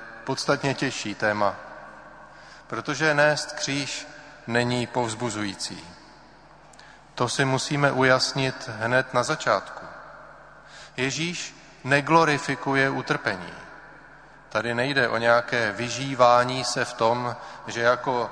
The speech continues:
čím hůř, tím líp, nebo cokoliv podobného. Nikdo nedostal za úkol radovat se, když trpí.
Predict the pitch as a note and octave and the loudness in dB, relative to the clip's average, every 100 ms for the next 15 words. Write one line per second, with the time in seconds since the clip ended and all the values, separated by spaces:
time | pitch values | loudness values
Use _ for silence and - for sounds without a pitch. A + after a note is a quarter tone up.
0 | - - - B2+ A2+ C#3 C#3 - C3 A#2+ | -10 -10 -8 -6 -4 -2 -2 -4 -4 -4
1 | A#2 B2 - - - - - A#2 A#2 A#2 | -2 -4 -6 -14 -18 -20 -6 -2 2 2
2 | - B2 B2 A#2+ - B2 B2 G#2 G2 F2+ | 0 0 2 2 0 0 0 0 0 -2
3 | E2 - - - - - - - - - | -8 -14 -16 -18 -20 -20 -20 -20 -20 -10
4 | E3 A#3 F3+ C3+ B2+ C3+ D3+ - C#3+ C3+ | -4 -4 0 2 4 2 2 4 4 6
5 | C#3+ D#3+ D#3+ D3 C3 B2 C3+ D#3 C3+ A#2+ | 4 2 2 6 8 8 6 6 6 4
6 | - - A2 C3 - - - - G#2 G#2+ | -2 0 0 0 -8 -14 -14 -14 -10 -8
7 | A2+ - G#2+ - E2 | -8 -4 -6 -6 -14